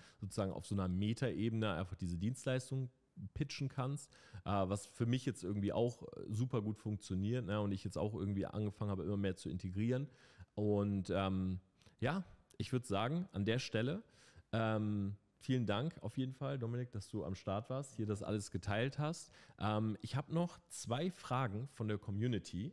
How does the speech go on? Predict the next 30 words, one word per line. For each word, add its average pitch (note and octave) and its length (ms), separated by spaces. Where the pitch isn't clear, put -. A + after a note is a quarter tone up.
und F2+ 160
vielleicht A#2+ 360
wär's B2 200
sogar A#2+ 180
ganz G2+ 380
cool, C3+ 180
wenn G#2 180
du B2 240
eine A#2 200
davon G#2+ 340
beantwortest F#2 800
direkt. F#2+ 680
Und F2+ 140
zwar, A2 380
warte, B2+ 240
lass G#2 280
mich G2 220
kurz A2+ 240
raussuchen. G2+ 760
Ähm, G#2+ 600
wir G#2+ 220
haben C#3+ 140
nämlich B2+ 300
einmal, C#3 420
genau, A2 240
da A2 180
glaub A#2+ 160
ich, A#2 120
kannst A#2 200
du - 40